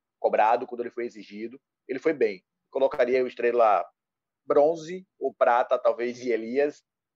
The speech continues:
Compõe elenco, mas é um jogador útil. E Fecim, porque acho que agradou,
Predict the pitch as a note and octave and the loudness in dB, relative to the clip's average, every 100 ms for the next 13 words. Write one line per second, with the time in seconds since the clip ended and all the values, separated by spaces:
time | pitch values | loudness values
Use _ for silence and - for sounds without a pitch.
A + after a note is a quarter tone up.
0 | _ _ _ _ C3+ C#3+ D3 C3+ C3 C3 | _ _ _ _ -8 -4 0 0 0 -4
1 | B2 B2+ B2 B2 A#2+ A2+ A#2 A2+ - _ | -4 -2 -2 0 0 2 0 -6 -10 _
2 | _ _ D#3 E3 F#3 G3 G#3 _ - E3 | _ _ -4 -4 -4 -12 -18 _ -14 -6
3 | F#3+ - D3+ D#3+ - D#3+ E3+ D#3 C#3 B2 | -6 -6 -10 -10 0 0 0 0 0 0
4 | A#2+ C#3+ D3+ C#3 A2+ F#2 | -2 0 0 0 -2 -6